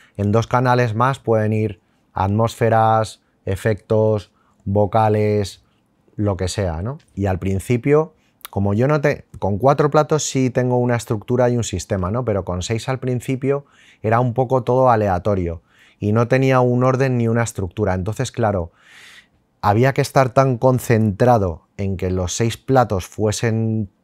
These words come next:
perfectos y ahí sí que como toques uno que no es o te despistes un poco, puedes descuadrar absolutamente toda la mezcla,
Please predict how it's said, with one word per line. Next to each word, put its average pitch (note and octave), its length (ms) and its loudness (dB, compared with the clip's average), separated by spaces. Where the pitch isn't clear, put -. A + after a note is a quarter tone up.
perfectos A#2+ 800 -4
y G2+ 140 0
ahí A2 220 2
sí C3 200 -2
que A2 200 0
como G2 380 -2
toques A#2+ 460 -2
uno C3 400 0
que A#2 160 0
no A#2 200 0
es C3+ 380 -2
o G2 520 0
te G2+ 120 0
despistes A#2 580 -2
un B2+ 160 -2
poco, C3 280 0
puedes A#2 280 0
descuadrar A2+ 520 0
absolutamente G2+ 760 -2
toda F#2 240 -2
la D#2+ 100 -6
mezcla, D#2 400 -10